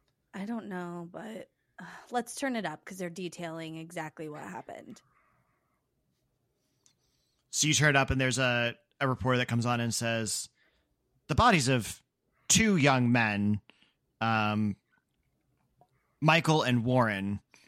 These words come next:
Speaker 2: were discovered early this morning. Um, and I won't go into the details because they are unsettling, to say the least.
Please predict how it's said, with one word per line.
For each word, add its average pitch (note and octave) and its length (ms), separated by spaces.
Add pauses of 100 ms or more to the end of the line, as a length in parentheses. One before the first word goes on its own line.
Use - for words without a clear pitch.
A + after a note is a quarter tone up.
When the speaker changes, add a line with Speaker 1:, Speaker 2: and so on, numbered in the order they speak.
(580)
Speaker 2:
were D3 100
discovered D#3+ 600
early G3 240
this D3+ 220
morning. A2 600 (840)
Um, A#2+ 540 (540)
and D3 120
I D3+ 40
won't F3 260
go F3 100
into C#3+ 140
the C3 80
details B2 540
because B2 320
they B2+ 140
are A2+ 400 (760)
unsettling, C#3+ 640
to A2+ 100
say C3 220
the A#2 100
least. A2+ 600